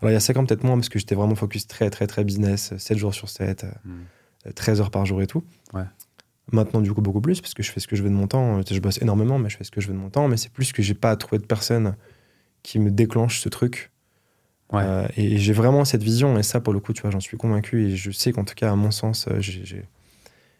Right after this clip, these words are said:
Speaker 1: j'ai raison, et en tout cas, ça m'apporte du bonheur de me dire, je m'engage pas sur une relation si je sais que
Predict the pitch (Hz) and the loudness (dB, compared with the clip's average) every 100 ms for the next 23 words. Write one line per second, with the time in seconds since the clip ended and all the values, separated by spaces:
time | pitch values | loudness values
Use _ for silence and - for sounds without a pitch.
0 | - 104 110 127 147 120 110 - 131 120 | 0 4 6 8 6 4 4 4 4 4
1 | 110 110 120 113 107 107 113 139 - - | 2 4 2 2 2 4 2 0 -6 -2
2 | 104 101 113 127 - _ _ _ _ _ | 2 4 4 2 -2 _ _ _ _ _
3 | _ _ _ _ - 113 113 120 117 113 | _ _ _ _ -4 2 6 6 6 4
4 | - 120 117 - 107 101 104 104 104 - | 4 2 2 0 0 2 4 4 2 2
5 | 113 110 107 98 95 - 98 - | 0 0 0 0 0 0 -2 -4